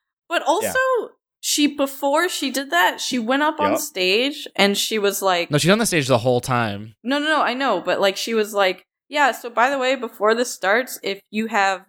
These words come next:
Speaker 1: X X X, like, like,
Speaker 3: She's like, "If
Speaker 1: any of
Speaker 3: you're under
Speaker 1: these
Speaker 3: fi-," she
Speaker 1: physical traits,
Speaker 3: Yeah, she's like, "If you're under five ten, leave."
Speaker 2: Dang.
Speaker 1: leave." Like, it's like, "Okay, bitch."
Speaker 2: Eh?
Speaker 1: Like, damn.
Speaker 3: She's like,
Speaker 1: what
Speaker 3: "If
Speaker 1: the
Speaker 3: you have
Speaker 1: hell is your
Speaker 3: anything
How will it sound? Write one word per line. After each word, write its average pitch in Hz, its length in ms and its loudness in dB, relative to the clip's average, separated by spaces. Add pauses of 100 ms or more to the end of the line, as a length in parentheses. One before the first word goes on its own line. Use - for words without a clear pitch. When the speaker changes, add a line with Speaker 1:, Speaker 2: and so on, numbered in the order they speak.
(400)
Speaker 1:
X 226 260 2
X 208 320 0
X, - 480 -2
like, 170 380 2
like, 160 300 0
Speaker 3:
She's 175 220 -2
like, 202 140 6
"If 202 80 4
Speaker 1:
any 233 120 2
of 214 40 2
Speaker 3:
you're 190 100 4
under 180 260 2
Speaker 1:
these 180 40 -6
Speaker 3:
fi-," - 160 -4
she - 140 -2
Speaker 1:
physical 220 320 0
traits, 208 480 0
Speaker 3:
Yeah, 156 160 6
she's 151 160 2
like, 147 100 2
"If 143 80 0
you're 156 220 0
under 175 260 4
five 156 340 2
ten, 135 460 0
leave." 107 480 -4
Speaker 2:
Dang. 98 340 -2
Speaker 1:
leave." 165 480 -2
Like, 196 300 2
it's 226 180 -6
like, 285 280 2
"Okay, 262 440 0
bitch." 185 380 0
Speaker 2:
Eh? 214 80 4
Speaker 1:
Like, 359 240 4
damn. 226 300 0
Speaker 3:
She's 170 160 2
like, 185 240 4
Speaker 1:
what 185 100 0
Speaker 3:
"If 170 80 0
Speaker 1:
the 156 80 0
Speaker 3:
you 160 60 6
have 180 100 8
Speaker 1:
hell 151 100 2
is 160 80 0
your - 100 0
Speaker 3:
anything 175 100 4